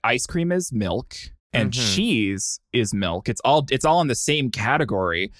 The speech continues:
Speaker 1: So they're really not that far apart in terms of where
Speaker 2: Yeah.
Speaker 1: they are in the gastronomic chart or whatever. And so I, I guess it's just because that they're in, they're in two s-, very separate categories for me. Like,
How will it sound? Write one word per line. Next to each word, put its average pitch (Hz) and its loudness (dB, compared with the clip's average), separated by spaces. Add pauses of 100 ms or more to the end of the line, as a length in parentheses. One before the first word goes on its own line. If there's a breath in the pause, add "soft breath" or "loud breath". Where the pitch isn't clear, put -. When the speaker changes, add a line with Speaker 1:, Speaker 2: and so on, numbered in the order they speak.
(220 soft breath)
Speaker 1:
So 170 -2
they're 160 2
really 208 0
not 143 0
that 123 2
far 131 0
apart - -4 (400)
in 120 0
terms 123 -2
of - 0
where - 4
Speaker 2:
Yeah. - 2
Speaker 1:
they 120 2
are 120 6
in 110 2
the 104 -2
gastronomic 110 -2
chart 110 0
or 92 -4
whatever. 90 -4 (440)
And 131 -2
so 135 0
I, 143 2
I 175 6
guess 226 2
it's 196 -4
just 190 -2
because 175 0
that 147 -2
they're 139 4
in, 117 0
they're 127 2
in 127 0
two - 0
s-, - -2
very 123 0
separate 117 0
categories 117 0
for 147 -4
me. 143 -2
Like, 101 -2